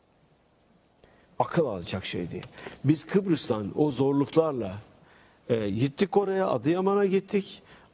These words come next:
Adıyaman'da otele gittiğimizde bir baba anlatıyor. "Şeyi alıyoruz," diyor, "hani enkazı kaldırmak için," diyor, "beton un oluyor elimizde, un gibi dağılıyor," diyor. Yani nasıl buna izin vermişler diye. Büyük bir acı.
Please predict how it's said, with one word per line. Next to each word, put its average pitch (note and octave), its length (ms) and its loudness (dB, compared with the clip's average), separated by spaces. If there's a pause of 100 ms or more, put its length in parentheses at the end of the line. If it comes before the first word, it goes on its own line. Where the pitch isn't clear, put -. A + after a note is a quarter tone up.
Adıyaman'da E3 640 4
otele E3 420 2
gittiğimizde D3 720 2
bir B2+ 180 -2
baba D3+ 300 2
anlatıyor. C#3 680 2 (480)
"Şeyi E3 280 2
alıyoruz," C3+ 600 2
diyor, G#2 180 4
"hani C3+ 220 0
enkazı C#3 480 2
kaldırmak D#3 560 0
için," C#3+ 300 0
diyor, G#2+ 300 2
"beton G3+ 460 0 (320)
un B3 200 6
oluyor A#2+ 340 4
elimizde, G#2+ 460 2
un G3 260 4
gibi G#2+ 300 0
dağılıyor," D#3+ 560 4
diyor. G2 160 0
Yani F#2+ 300 -2
nasıl G3+ 320 2
buna G3 220 6
izin C3 340 2
vermişler F#2 640 0
diye. D#2+ 200 -2 (1200)
Büyük F3+ 280 2
bir B2+ 160 4
acı. G2+ 340 -4